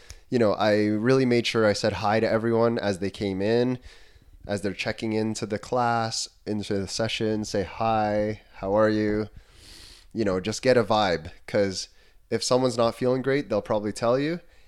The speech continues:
And if they don't say anything, it's like, "Okay, cool, you're good to go. You, you feel energized." Uh, and you can tell, right? If you look at someone,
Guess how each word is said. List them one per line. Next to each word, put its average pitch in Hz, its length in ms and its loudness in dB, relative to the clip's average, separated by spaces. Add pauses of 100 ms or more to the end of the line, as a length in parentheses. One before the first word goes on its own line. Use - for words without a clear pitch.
(500)
And 101 540 0
if 107 180 -4
they 107 120 0
don't 110 180 0
say 123 140 2
anything, 123 400 0
it's 101 100 -2
like, 101 160 0
"Okay, 104 240 -2
cool, 104 240 -2
you're 95 160 -4
good 107 220 -2
to 110 80 -8
go. 117 380 4
You, 101 280 -4 (100)
you 101 140 -8
feel 98 340 -4
energized." 110 800 0 (1160)
Uh, 95 240 -4
and 139 180 0
you 180 100 0
can 160 160 0
tell, 107 320 2
right? 95 380 0
If 98 160 -6
you 101 160 -4
look 104 240 -2
at 101 160 0
someone, 101 640 -2